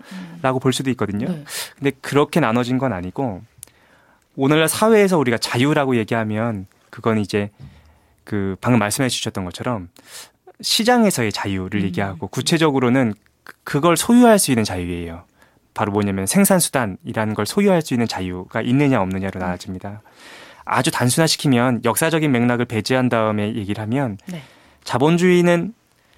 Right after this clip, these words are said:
Speaker 2: 생산수단을 개인이 소유할 수 있는 자유가 있는 국가예요.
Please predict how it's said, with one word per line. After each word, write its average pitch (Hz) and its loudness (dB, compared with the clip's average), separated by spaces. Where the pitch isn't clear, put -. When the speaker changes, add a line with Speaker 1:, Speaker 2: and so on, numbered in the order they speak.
Speaker 2:
생산수단을 202 4
개인이 135 4
소유할 214 6
수 147 0
있는 120 4
자유가 113 2
있는 90 -6
국가예요. 85 -12